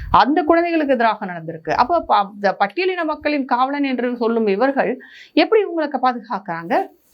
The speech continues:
இது போக பட்டியலின மக்களின் மேல் நடக்கும் முத-, தாக்குதல்களும் அதிகரித்துள்ளது.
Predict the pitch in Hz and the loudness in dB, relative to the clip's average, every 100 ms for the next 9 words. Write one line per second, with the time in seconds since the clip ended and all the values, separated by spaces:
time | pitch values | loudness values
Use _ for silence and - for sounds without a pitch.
0 | - - 254 277 320 392 392 - - 214 | -4 2 2 2 2 2 -2 -6 -2 -2
1 | 214 320 311 277 240 226 247 226 220 254 | 0 -4 0 -2 0 -2 -2 -2 -2 -2
2 | 247 202 - 339 285 208 190 180 180 196 | -2 -4 -4 -4 -2 -2 0 0 2 2
3 | 226 269 240 208 254 330 202 208 202 175 | 2 2 0 0 -2 0 2 2 0 -2
4 | 165 147 117 | -2 -2 -4